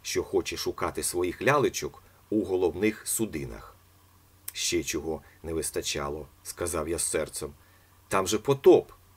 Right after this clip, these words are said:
Тим часом я йшов по новому стовбуру,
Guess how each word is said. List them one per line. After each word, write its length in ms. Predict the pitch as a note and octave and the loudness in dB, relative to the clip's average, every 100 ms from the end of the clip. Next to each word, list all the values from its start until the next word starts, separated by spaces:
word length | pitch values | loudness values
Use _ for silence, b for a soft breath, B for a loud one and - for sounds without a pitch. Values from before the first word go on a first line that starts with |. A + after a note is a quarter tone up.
| - _ _ _ _ - | -20 _ _ _ _ -12
Тим 160 | - - | -12 -6
часом 520 | - C#3 C3+ A#2 F#2+ | -2 -2 0 -2 0
я 160 | G2 F#2 | 0 0
йшов 420 | - C3+ C#3+ C#3 B B | 0 2 2 2 B B
по 140 | - F2 | -10 -6
новому 380 | E2 F#2+ F2 | 0 0 0
стовбуру, 680 | - - C3 F2+ C#2 C#2+ - | -4 2 4 4 0 -8 -10